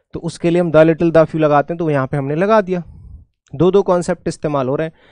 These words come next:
चाहो तो of से पहले वाले नाउन के पहले आप the लगा सकते हैं, पोजीशन है तो। Don't talk to him, he always remains in temper these days। in temper नहीं होता है, in a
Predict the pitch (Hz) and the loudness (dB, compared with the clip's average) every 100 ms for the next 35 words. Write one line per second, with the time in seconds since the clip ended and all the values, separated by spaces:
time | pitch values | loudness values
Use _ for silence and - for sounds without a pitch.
0 | _ _ 156 143 156 151 151 - 156 139 | _ _ -2 0 0 0 0 -4 -2 0
1 | 135 147 151 151 143 147 147 151 143 143 | 2 2 2 2 0 -2 -4 -6 -4 0
2 | 147 135 139 139 135 135 135 139 135 - | -2 0 -2 -2 -4 -6 -12 -12 -14 -16
3 | _ _ _ - 131 135 151 135 131 135 | _ _ _ -6 -4 -4 -6 -10 -12 -16
4 | - _ _ _ _ _ _ _ _ _ | -20 _ _ _ _ _ _ _ _ _
5 | _ _ 135 180 208 - 202 226 - - | _ _ 0 0 2 2 2 2 -2 -6
6 | - - 208 170 185 214 208 - 180 165 | -8 -4 0 2 0 -2 -6 -4 0 2
7 | 170 175 202 185 156 160 160 180 214 - | 2 2 0 -2 -4 -2 0 -2 -4 -8
8 | - _ _ _ _ _ 185 202 - 180 | -18 _ _ _ _ _ 0 0 0 2
9 | 180 175 202 233 - _ _ _ 131 120 | 2 2 0 0 -6 _ _ _ -8 -2
10 | 190 196 143 147 131 104 - _ _ _ | -2 -2 -2 0 0 -4 -14 _ _ _
11 | _ 196 220 208 196 202 196 208 196 180 | _ 2 2 2 0 2 0 0 0 0
12 | 214 190 185 196 180 185 139 - 170 208 | -2 -2 -2 -2 0 0 -2 -2 -2 0
13 | 233 226 _ _ _ _ _ _ 185 | -2 -8 _ _ _ _ _ _ 4